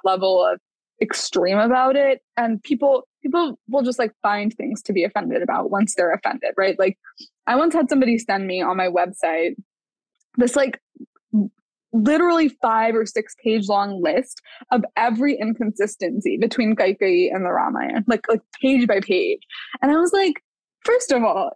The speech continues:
my author's note literally says that some of these are inconsistencies. So you haven't, like,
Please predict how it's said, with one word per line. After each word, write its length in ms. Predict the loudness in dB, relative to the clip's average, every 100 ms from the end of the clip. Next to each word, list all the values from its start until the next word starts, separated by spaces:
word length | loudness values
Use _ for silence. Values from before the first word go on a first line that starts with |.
| 0
my 220 | 0 2
author's 440 | 2 2 2 2 2
note 220 | 0 0
literally 500 | 0 2 2 2 0
says 460 | -2 0 2 2 0
that 160 | -4 -2
some 160 | -2 0
of 140 | -2
these 200 | -2 -4
are 220 | 0 0 0
inconsistencies. 880 | 0 -2 -4 -6 -6 -6 0 0 2
So 80 |
you 100 | 2
haven't, 320 | 2 2 0 -2
like, 200 | -4